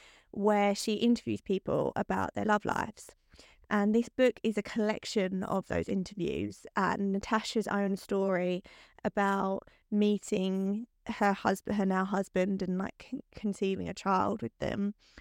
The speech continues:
um, is woven through as well. And it's split into three sections of the book. So it's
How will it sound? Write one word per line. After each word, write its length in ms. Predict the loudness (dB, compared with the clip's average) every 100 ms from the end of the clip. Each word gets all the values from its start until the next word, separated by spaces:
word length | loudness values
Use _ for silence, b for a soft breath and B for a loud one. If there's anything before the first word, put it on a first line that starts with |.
| B B B
um, 240 | 0 0 -2
is 200 | -6 -4
woven 480 | 4 6 6 2 -2
through 520 | -2 0 2 2 0
as 160 | -4 0
well. 380 | 2 2 0 -4 _ _ -8 -2
And 120 | 0
it's 320 | -2 -8 -16
split 280 | -8 -4 0
into 200 | -2 -4
three 280 | 0 2 2
sections 440 | -2 -6 -6 -4
of 60 | 0
the 80 |
book. 140 | 0 0
So 100 | -6
it's 160 | -6